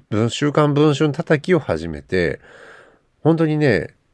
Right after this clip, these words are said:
世界は小室に同情したんですよね。これ、追及した側の文春としてはびっ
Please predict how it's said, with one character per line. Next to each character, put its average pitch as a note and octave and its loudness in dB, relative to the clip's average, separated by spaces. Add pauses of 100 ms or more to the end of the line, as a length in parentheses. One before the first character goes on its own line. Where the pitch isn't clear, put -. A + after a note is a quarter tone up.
(120)
世 - -2
界 D#3+ 6
は C#2+ 2
小 G#2+ -2
室 D3+ 4
に D#3 0
同 C3+ 4
情 E3 2
し - -12
た F#3 2
ん D#3 -2
で F2+ -2
す - -12
よ C2+ -6
ね。 C2 -4 (260)
こ G#2+ 0
れ、 A2+ 4 (640)
追 D#3+ -4
及 E3+ 0
し - -10
た E3+ 6
側 D#3+ 6
の D#3 4
文 D3+ 2
春 D#3 -2
と D3+ -4
し C3 -12
て D3 -2
は G#2 2
び E2 -6
っ - -14